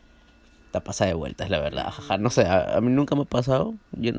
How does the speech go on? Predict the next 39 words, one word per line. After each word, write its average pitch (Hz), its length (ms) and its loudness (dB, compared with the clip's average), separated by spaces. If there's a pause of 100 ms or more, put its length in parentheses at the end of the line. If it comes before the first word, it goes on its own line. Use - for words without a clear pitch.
(200)
tampoco 117 400 0
sé, - 160 -6
o 101 40 -2
sea, 110 120 -2
tampoco 104 380 -2
soy 123 140 0
tan, 101 520 -4
tan 104 180 -4
ido 107 200 0
de - 80 -6
la, 104 400 -8
de - 140 -8
la, - 360 -8 (1300)
tan 104 180 0
desconectado 104 560 0
del 98 120 0
mundo 104 280 -4
como 80 240 -6
para - 360 -4
darme 92 420 -2
cuenta 98 460 -2
luego 92 300 0
de 87 120 -4
un 104 120 -6
par 95 240 -2
de 90 100 0
años 90 300 -6
de 87 80 -4
haber 82 180 -2
estado 92 680 -6
poniendo 87 240 -6
la 95 80 -4
agüita 82 500 -4
al, 50 320 -10 (140)
a - 80 -10
la 73 120 -6
planta 98 340 -2
de 80 120 -6
plástico, - 540 -6